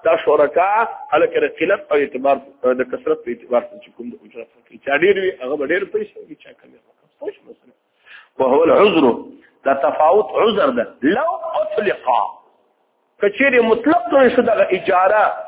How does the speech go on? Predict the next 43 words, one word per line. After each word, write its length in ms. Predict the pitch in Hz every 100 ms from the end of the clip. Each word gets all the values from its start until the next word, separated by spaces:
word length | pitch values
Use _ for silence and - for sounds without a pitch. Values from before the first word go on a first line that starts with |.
| -
د 40 | 175
کیال 420 | 170 196 226 214
او 140 | 180
د 60 | 170
وزن 360 | 160 180 185 170
سره، 280 | 147 123 - - _
ولا 280 | 147 180 240
يفصل 420 | 285 285 - 220
و-، 760 | 170 - - - 160 175 139 156
ولا 180 | 208 233
يفصل، 600 | 202 - 320 - 233 196
تفصیل 420 | 214 220 320 330 320
پکې 200 | 311 269
ونه 220 | 269 262
شو 200 | 247 170 - - _ -
چې 60 |
دا 180 | 196 262 262
کیل 220 | 262 277 247
وزن 340 | 262 254 269
د 40 |
قسمت 500 | 247 254 - 247 285 277
لپاره 380 | 262 277 285
او 140 | 240 226
که 140 | 233
کیل 280 | 220 254 254
وزن 320 | 240 247 240
د، 80 | 226 196 - - -
د، 240 | 196 190
د 140 | 185 185
مقدار 380 | 185 214 311
معلومولو 560 | 277 202 160 151 143 127
لپاره 360 | 123 123 120 113
ده. 100 | 113 _ _ _
ها؟ 100 | 147 175 - -
نو 60 | 160
په 120 | 190
دې 200 | 226 226
صورت 160 | 208
کې 40 | 190
هم 260 | 180 196
عذر 400 | 147 175 165 156
ده، 100 | 143
تفاوت، 540 | 135 123 - 135 151